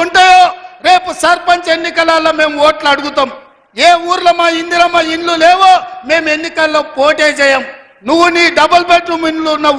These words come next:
ఊర్లలోనే నువ్వు పోటీ చేయాలి. నీకు దమ్ముందా? నేను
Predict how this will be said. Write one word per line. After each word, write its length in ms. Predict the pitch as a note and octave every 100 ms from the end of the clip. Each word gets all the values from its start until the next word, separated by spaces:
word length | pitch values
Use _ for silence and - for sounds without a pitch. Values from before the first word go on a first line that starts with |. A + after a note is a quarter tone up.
| C4+
ఊర్లలోనే 500 | D4+ D4 C#4+ C#4 C#4+
నువ్వు 160 | C#4 C4 B3+
పోటీ 240 | C#4 C4+ A#3+
చేయాలి. 340 | A#3+ C4 B3+ G3+ - -
నీకు 200 | F#4 F#4 D#4
దమ్ముందా? 480 | D#4+ F4+ F#4 F4+ F4 G4+ F4 - - - - - - - - - - - - - - _ _ _ _ _ _ _
నేను 180 | E4 F4